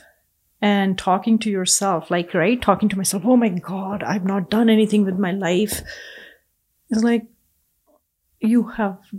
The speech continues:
done things, and now the gen-, next generation is doing it. That doesn't mean that you stop doing things. You still continue to do things that bring you joy, but now you can do things for yourself instead of doing because you wanted,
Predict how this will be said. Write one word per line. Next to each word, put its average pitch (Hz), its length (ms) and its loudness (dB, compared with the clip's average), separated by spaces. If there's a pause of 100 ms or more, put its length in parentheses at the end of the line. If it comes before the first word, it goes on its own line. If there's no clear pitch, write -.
(360)
done 254 280 4
things, 214 760 2 (540)
and 220 240 4
now 226 320 4
the 214 180 2
gen-, 208 240 2
next - 200 0
generation 208 460 2
is 175 60 -2
doing 233 180 4
it. 196 40 2
That 220 140 4
doesn't 254 200 2
mean 262 120 4
that 226 180 0
you 190 80 4
stop 262 420 2
doing 180 240 2
things. - 520 -4 (400)
You 202 120 0
still 262 320 0
continue 233 460 0
to 226 140 -4
do 214 180 -2
things 208 360 0
that 190 320 0 (300)
bring 208 340 2
you 196 200 0
joy, 214 800 0 (380)
but 226 140 -2
now 254 200 4
you 285 180 2
can 277 140 4
do 262 180 0
things 254 540 0
for 226 160 2
yourself 202 1000 -2 (480)
instead 240 340 2
of 220 180 0
doing 233 300 2
because 214 480 -2
you 214 160 0
wanted, 208 380 0